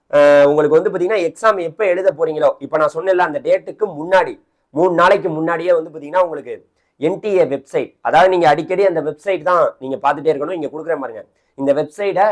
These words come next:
நீங்க அடிக்கடி விசிட் பண்ணி பாருங்க. நீங்க கவலைப்பட வேணாம், நம்ம சேனலை சப்ஸ்கிரைப் பண்ணி வச்சுக்கிட்டீங்கன்னா நீங்க போய் வெப்சைட்லாம் பார்க்க வேண்டியதில்லை.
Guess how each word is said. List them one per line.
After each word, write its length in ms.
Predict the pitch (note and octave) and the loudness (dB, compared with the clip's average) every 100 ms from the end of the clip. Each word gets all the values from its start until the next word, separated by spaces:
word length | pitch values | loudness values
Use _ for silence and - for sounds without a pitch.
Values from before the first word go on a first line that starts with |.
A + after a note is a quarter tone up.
| G#3 | -2
நீங்க 220 | C#3 C#3 | -6 -2
அடிக்கடி 380 | D#3 F3 F3+ F#3 | -2 -2 -4 -4
விசிட் 280 | E3+ D#3 D#3+ | -4 -8 -14
பண்ணி 180 | E3 D3+ | -12 -6
பாருங்க. 320 | C#3 C3 D3 G3+ - _ _ - | -4 -2 0 -2 -2 _ _ -4
நீங்க 140 | E3 F3+ | 0 2
கவலைப்பட 460 | D#3 A3 A#3+ F#3+ | 4 4 4 2
வேணாம், 240 | E3+ C3 - - | 0 -2 -8 -6
நம்ம 200 | C3+ D#3+ | -4 -2
சேனலை 360 | E3 F#3+ G3 | 0 0 0
சப்ஸ்கிரைப் 420 | D#3+ - - F#3+ | -2 -6 -6 -6
பண்ணி 160 | E3 E3 | -4 -6
வச்சுக்கிட்டீங்கன்னா 420 | D#3 D3 D#3 F3 | -8 -8 -4 -4
நீங்க 200 | E3+ D#3+ | -2 -4
போய் 240 | D#3 F3 D#3+ | -2 -4 -6
வெப்சைட்லாம் 540 | D3+ - F#3 E3 E3 | -10 -2 -2 -2 -4
பார்க்க 240 | D3 D3 | -4 -4
வேண்டியதில்லை. 340 | C#3 B2 A2+ | -6 -8 -10